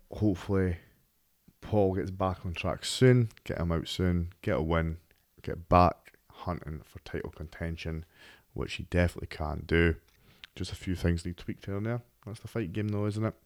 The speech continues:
Nothing more to say on the matter, I don't think. I think that's everything. Stormzy's obviously my best mate now, which is kinda cool. So I'll hit him up for tickets, I'm sure, soon. Um, found out that Arnold Schwarzenegger is a bit handsy. So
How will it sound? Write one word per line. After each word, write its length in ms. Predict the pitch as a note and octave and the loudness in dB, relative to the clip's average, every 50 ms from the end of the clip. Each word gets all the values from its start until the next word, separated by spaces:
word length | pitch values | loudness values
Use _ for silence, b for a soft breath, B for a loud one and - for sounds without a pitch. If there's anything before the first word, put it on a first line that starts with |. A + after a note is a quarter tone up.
| _ B B B B B B B B B B B B B B B B B B B B _ _ - D3 | _ B B B B B B B B B B B B B B B B B B B B _ _ -6 -4
Nothing 240 | C#3+ - - F#2 | -4 0 2 2
more 100 | E2+ D#2+ | 2 2
to 100 | - - | 0 -2
say 180 | F2 - - B2+ | -4 0 2 4
on 120 | C3+ B2 | 4 4
the 60 | G2 F2+ | 4 4
matter, 240 | F#2 E2+ - - | 4 2 2 2
I 80 | E2 D#2+ | 0 0
don't 220 | E2 F2 E2 D#2 | 2 0 0 0
think. 360 | - - G#2+ C3 D#3+ - - - _ _ _ _ _ _ _ | 0 0 0 0 0 -2 -8 -20 _ _ _ _ _ _ _
I 20 | - | -2
think 140 | F3 F#3 | 0 0
that's 140 | - F#3+ - | 0 0 0
everything. 480 | - A#2+ - - A#2+ - - - F#2 - _ _ _ _ _ _ _ _ _ _ - | 0 -2 -2 -2 -6 -4 -4 -4 -4 -4 _ _ _ _ _ _ _ _ _ _ -8
Stormzy's 540 | - - - - B2+ B2 A#2+ G#2+ G2+ G2+ - - | -6 0 6 8 8 10 10 8 8 6 6 4
obviously 400 | - F#2 F2+ F2+ F2 F2 - F2 | 4 6 6 6 4 2 2 2
my 80 | F2 D#2+ | 2 4
best 260 | D#2+ D#2+ D#2+ D#2+ - | 4 4 2 2 0
mate 180 | D2+ C#2 - - | -2 -2 -2 0
now, 140 | - D2+ E2+ | 0 2 2
which 160 | F2 - - | 0 0 -4
is 40 | - | -4
kinda 200 | - D#2 D#2 - | -4 -2 -2 -2
cool. 300 | - - C#2+ E2+ F2 - _ B B B B B B B B B B B B B B B | -2 0 0 0 -2 -4 _ B B B B B B B B B B B B B B B
So 180 | B - - F2 | B -2 0 2
I'll 60 | E2 | 2
hit 200 | D#2+ - - - | 2 2 0 0
him 180 | F2 E2+ E2+ E2 | 2 2 4 2
up 140 | - - - | 2 0 -2
for 120 | - - | -6 -6
tickets, 480 | - - - F2 - - - - - - | -4 -4 -6 -4 -6 -6 -6 -6 -4 -4
I'm 80 | E2+ | -4
sure, 300 | E2+ - - E2 E2+ E2+ | -4 -2 2 2 2 2
soon. 400 | - - - F2 E2+ F2+ G2 G2 _ _ _ B B B B B B B B B B B B - | 2 0 2 2 2 2 2 -2 _ _ _ B B B B B B B B B B B B 0
Um, 520 | F2 E2+ E2+ E2+ E2 E2+ E2+ E2+ E2 - - | 4 4 6 6 6 6 6 4 2 0 0
found 320 | - - G2 G2 F#2+ F2+ | 2 4 6 6 8 8
out 160 | F2 E2 A1+ | 6 6 6
that 140 | D#2 D#2+ - | 4 2 4
Arnold 240 | - F2+ E2+ E2+ F2 | 4 4 4 4 2
Schwarzenegger 540 | - - D#2+ C#2 - - E2+ E2 D#2+ D#2+ - - - | 2 0 0 0 0 0 0 2 2 0 0 0 0
is 140 | F#2 F2+ F#2 | 2 4 4
a 40 | E2 | 4
bit 140 | D#2+ D#2+ | 2 2
handsy. 500 | - D2+ D#2 D#2 D#2 D#2 E2+ E2 E2+ F#2+ - _ _ _ - - - - | 0 0 0 0 0 0 0 0 0 0 -2 _ _ _ -20 -20 -18 -14
So 420 | - - - D#2+ D#2 D#2 D2+ D2 | -8 -2 0 2 2 2 2 0